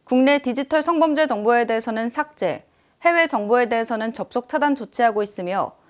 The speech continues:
현재 유통되는 불법 성적 허위 영상물 대부분은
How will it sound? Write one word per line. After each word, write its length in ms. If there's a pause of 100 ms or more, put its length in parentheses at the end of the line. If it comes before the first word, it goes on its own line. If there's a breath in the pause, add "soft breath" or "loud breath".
(280 soft breath)
현재 400
유통되는 540
불법 360
성적 400
허위 220
영상물 400
대부분은 680